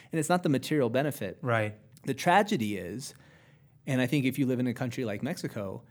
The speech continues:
Speaker 1: there are millions of people who have the ability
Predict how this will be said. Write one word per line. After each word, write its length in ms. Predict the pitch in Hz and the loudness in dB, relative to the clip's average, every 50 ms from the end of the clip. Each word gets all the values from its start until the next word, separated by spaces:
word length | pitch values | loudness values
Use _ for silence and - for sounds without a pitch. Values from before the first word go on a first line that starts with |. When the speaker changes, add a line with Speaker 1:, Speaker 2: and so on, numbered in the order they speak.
| _ _ _ | _ _ _
Speaker 1:
there 160 | 156 165 160 | 8 8 8
are 120 | 147 147 139 | 8 6 4
millions 560 | 139 139 143 151 160 175 180 185 180 170 143 | 6 4 6 6 8 8 8 6 4 2 2
of 80 | 147 139 | -2 -4
people 300 | - 160 156 151 147 123 | -4 -4 -4 -2 -2 0
who 140 | 117 123 127 | 0 0 0
have 200 | 127 127 131 123 | 0 0 0 0
the 100 | 131 123 | 0 0
ability 640 | 117 110 120 123 135 139 123 107 98 98 101 - - | 0 0 0 0 2 2 0 0 -2 -4 -8 -10 -14